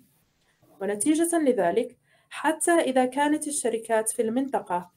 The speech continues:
خارج نطاق القيمة ألف، فمن المستحسن إجراء دراسة لتقييم أثر الركيزة الأولى تحت القيمة باء، وذلك لأن الشركة قد تقع ضمن نطاق القيمة باء في حالة مشاركتها في أنشطة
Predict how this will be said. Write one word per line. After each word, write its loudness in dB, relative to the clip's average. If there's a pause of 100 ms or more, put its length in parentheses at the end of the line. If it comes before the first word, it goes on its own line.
(180)
خارج 4
نطاق 2
القيمة -2 (100)
ألف، -4 (320)
فمن 0
المستحسن 0
إجراء 0
دراسة 0
لتقييم -2
أثر -2
الركيزة -4
الأولى -4 (480)
تحت -6
القيمة -2
باء، -4 (460)
وذلك 4
لأن 0
الشركة -2
قد -6
تقع -2
ضمن 0
نطاق -4
القيمة -6
باء -4
في -14
حالة -2
مشاركتها 0
في -8
أنشطة -6